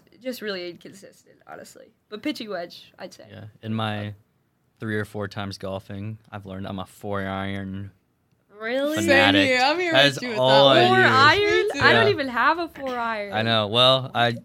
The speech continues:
Speaker 2: I found it. I pulled it out one day. I'm like, "I'm gonna use this." Hit it great. I was like, "Yeah, I'm done driving. I'm
Speaker 1: Yeah.
Speaker 2: only four
Speaker 1: Four
Speaker 2: iron."
Speaker 1: iron. No, the lowest I have is a five iron. I can barely use that.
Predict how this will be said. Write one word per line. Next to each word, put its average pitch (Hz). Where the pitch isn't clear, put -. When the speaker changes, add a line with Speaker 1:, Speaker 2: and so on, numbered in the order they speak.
Speaker 2:
I 120
found 123
it. 110
I 110
pulled 123
it 107
out 113
one 107
day. 104
I'm 107
like, 107
"I'm 143
gonna 120
use 117
this." 104
Hit 123
it 110
great. 110
I 110
was 101
like, 98
"Yeah, 120
I'm 135
done 104
driving. 92
I'm 110
Speaker 1:
Yeah. 101
Speaker 2:
only 113
four 98
Speaker 1:
Four 92
Speaker 2:
iron." 95
Speaker 1:
iron. 92
No, 208
the 208
lowest 233
I 240
have 214
is 208
a 202
five -
iron. -
I -
can -
barely -
use -
that. -